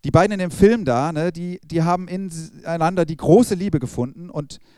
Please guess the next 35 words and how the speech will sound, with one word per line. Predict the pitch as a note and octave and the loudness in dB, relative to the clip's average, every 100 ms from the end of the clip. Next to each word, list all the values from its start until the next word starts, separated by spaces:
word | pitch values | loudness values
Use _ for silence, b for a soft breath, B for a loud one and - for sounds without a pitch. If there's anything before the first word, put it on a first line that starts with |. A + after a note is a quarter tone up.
| b | b
und | - C#3 | -6 2
beide | D#3 G#3+ F3+ | 4 6 6
haben | D#3+ | 2
ihre | E3 D3+ D3+ - | 0 -2 -4 -4
Tochter | - G3 B2 E3 C#3+ | -2 0 -2 -4 -4
abgöttisch | C3+ C#3+ - C3 B2+ - | -6 -6 -4 -2 -4 -8
geliebt. | A2+ A2+ E3+ - | -8 -6 -6 -6
Und, | C#3+ - b b | -6 -8 b b
und | - D#3 | -4 0
ohne | G#3 C#4 C#4+ | 4 4 4
diese | A3 A3 | 0 0
Liebe | F#3 A3+ B3 C3 - | 2 4 4 2 -2
zueinander | - G3+ F#3 G#3+ F#3+ | 2 4 4 0 -2
und | |
zu | D#3+ | -2
der | E3+ | -2
Tochter | F#3 F#3+ D3+ C#3+ | -2 -2 -2 -2
würden | D3+ D3+ F#3 | -2 -4 -4
sie | D3 | -4
jetzt | E3 - | -6 -6
auch | F#3+ | -8
nicht | F#3+ | -10
leiden. | F#3 E3+ A#2 G#2 F#2 A2+ _ _ _ _ b b b b b b | -8 -8 -8 -10 -16 -18 _ _ _ _ b b b b b b
Also | - C3 | -2 4
irgendwie | F#3+ A#3 | 4 4
gehört | F#3 F#3 G#3 | 4 4 2
da | F3 | -2
Leiden | D#3+ E3+ B3 A#3+ A3 | -2 -4 -4 -6 -4
und | F#3+ F#3 | -2 -4
Liebe | C#3+ F#3 A3+ F#3+ | -4 -6 -2 -2
zusammen. | - E3+ C#3+ D#3 A#2+ G2 F#2+ b b b | -2 -6 -4 -4 -4 -6 -12 b b b
Wo | - C#3 | -2 2
wirklich | E3 B3 A3 - | 4 2 -2 -8
geliebt | E3 D3 A#3 - G3 | -8 -6 -8 -8 -6
wird, | G#3 D4 - - | -4 -6 -12 -20